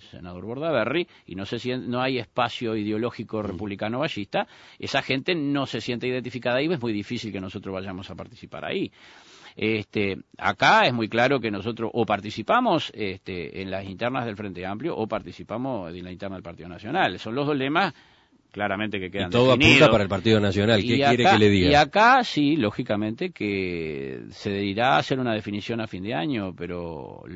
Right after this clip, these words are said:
Speaker 1: es lógico que este espacio político, si va a participar en el Partido Nacional, va a participar lógicamente en la competencia, va a competir, no, no es la idea de nuestro espacio generar, este, y generar listas al Senado o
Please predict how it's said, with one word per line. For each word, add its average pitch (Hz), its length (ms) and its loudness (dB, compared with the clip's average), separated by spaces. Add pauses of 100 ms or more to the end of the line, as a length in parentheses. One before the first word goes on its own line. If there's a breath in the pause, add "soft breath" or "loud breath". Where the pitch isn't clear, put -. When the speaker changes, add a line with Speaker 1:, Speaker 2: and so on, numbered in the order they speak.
(120)
Speaker 1:
es 101 160 -10
lógico 151 460 -2
que 101 420 -4 (640)
este 120 220 -4
espacio 139 420 -2
político, 131 600 -2
si 127 220 -2
va 196 120 6
a 262 40 4
participar 117 480 0
en 131 60 0
el 113 60 -4
Partido 107 280 -6
Nacional, 104 600 -6 (320 soft breath)
va 107 80 0
a 104 40 -2
participar 110 680 -2
lógicamente 107 680 -6
en 135 80 -4
la 92 120 -4
competencia, 92 580 -8
va 110 80 -4
a 151 60 -6
competir, 107 440 -6
no, 101 340 -6 (440 soft breath)
no 117 220 -2
es 127 120 -4
la 127 100 -2
idea 127 280 0
de 123 60 0
nuestro 117 260 -8
espacio 131 640 0 (380)
generar, 120 640 0
este, 87 1160 -8 (180)
y 110 300 -4
generar 123 360 0
listas 110 280 -4
al 107 100 -6
Senado 131 720 2
o 120 580 2